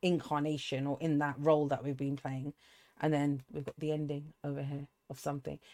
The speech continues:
So are you laying it to rest? What is this thing? And it could be a way of doing things. But key to this is at least a decision, if not a number of decisions.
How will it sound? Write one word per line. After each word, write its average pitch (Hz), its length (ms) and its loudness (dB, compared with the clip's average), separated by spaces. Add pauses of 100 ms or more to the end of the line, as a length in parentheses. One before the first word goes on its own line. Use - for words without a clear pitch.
So - 140 2
are 202 100 12
you 214 240 8
laying 180 280 8
it - 140 0
to - 120 -4
rest? 156 380 2
What 165 220 4
is 170 160 0
this 156 180 -2
thing? 143 300 -2 (520)
And 190 100 10
it 202 120 6
could 226 320 10
be 190 160 0
a 165 80 4
way 170 160 8
of 160 120 4
doing 170 280 4
things. 131 540 -6 (580)
But - 220 6
key 226 600 6
to 208 120 6
this 175 520 4 (440)
is 185 220 8 (420)
at 170 160 8
least 220 320 4
a 233 160 12
decision, 175 640 4
if 185 220 0
not 170 260 4 (120)
a 170 60 2
number 170 300 4
of 147 120 4
decisions. 135 680 -2